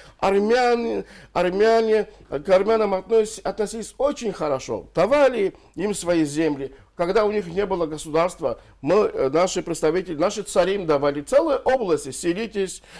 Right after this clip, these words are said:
развивайтесь, творите». Но потом, но потом, когда проходило время, они говорили, что:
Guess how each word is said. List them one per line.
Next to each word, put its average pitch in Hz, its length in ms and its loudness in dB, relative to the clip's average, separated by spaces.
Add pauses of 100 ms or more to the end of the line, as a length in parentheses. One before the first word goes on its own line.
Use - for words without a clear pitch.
(140)
развивайтесь, 165 760 2
творите». 175 560 0 (360)
Но 214 200 2
потом, 240 720 2
но 208 160 4
потом, 240 380 0
когда 214 280 2
проходило 190 560 0
время, 214 380 2 (220)
они 180 220 2
говорили, 170 500 0
что: 156 300 -2